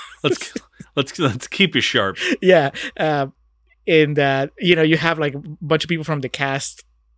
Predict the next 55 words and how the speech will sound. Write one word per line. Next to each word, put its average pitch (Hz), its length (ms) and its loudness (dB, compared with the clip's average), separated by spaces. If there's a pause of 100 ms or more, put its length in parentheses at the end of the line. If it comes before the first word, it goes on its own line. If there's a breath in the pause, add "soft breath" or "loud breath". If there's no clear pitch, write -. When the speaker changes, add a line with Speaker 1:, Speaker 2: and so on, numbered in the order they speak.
(120)
Speaker 1:
uh, 127 180 -6
describing 143 600 -2
these, 135 260 -6
and 135 160 -6 (400 loud breath)
it, - 180 0
it's 196 140 0
just, 262 200 -6
like, 151 240 -2
ba-, 151 300 -2
uh, 175 100 -2
basic 208 540 -2
stuff 165 220 0
from, 135 380 -6 (140)
you 202 140 -6
know, 151 160 -4
if 156 140 -2
you 170 80 -4
take 175 180 2
an 151 80 0
acting 156 300 -4
class, 127 360 -6
like 131 140 -8
Acting 143 300 -2
one 135 140 -4
oh 131 40 -4
one, 131 300 -6 (440 loud breath)
he 160 120 2
was 175 100 4
having 196 220 0
them - 80 2
Speaker 2:
Yeah. - 120 -2
Speaker 1:
do 220 60 0
that 139 160 0
stuff. 131 240 -6
Like, 135 160 -4
there 156 100 2
was, 151 120 -2
like, 143 140 -2
standing 165 340 -4
in 143 80 -4
a 131 40 -6
circle, 147 480 -4 (300 loud breath)
and, 135 280 0
uh, 123 180 -6 (420)
they 156 180 2
had 156 260 -2
to, 156 100 0
like, 135 360 -4 (440 soft breath)
throw 151 240 6
an 143 80 4
imaginary 147 580 2
ball 143 420 0
at 156 120 -2
each - 180 -4
other, 160 320 0